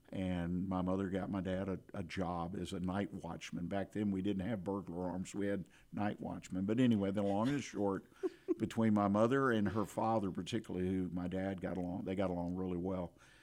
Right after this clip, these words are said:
convinced my dad to come into the business. They didn't even finish college, my mother and dad. And so here comes my dad, my mother, with my grandfather and my grandmother. They were in the business every day. And when I was born,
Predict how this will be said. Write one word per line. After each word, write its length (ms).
convinced 380
my 120
dad 340
to 80
come 220
into 140
the 80
business. 440
They 140
didn't 180
even 160
finish 300
college, 440
my 120
mother 240
and 80
dad. 240
And 180
so 420
here 160
comes 320
my 120
dad, 420
my 120
mother, 420
with 360
my 200
grandfather 600
and 80
my 120
grandmother. 480
They 220
were 260
in 260
the 60
business 500
every 260
day. 200
And 340
when 120
I 100
was 160
born, 480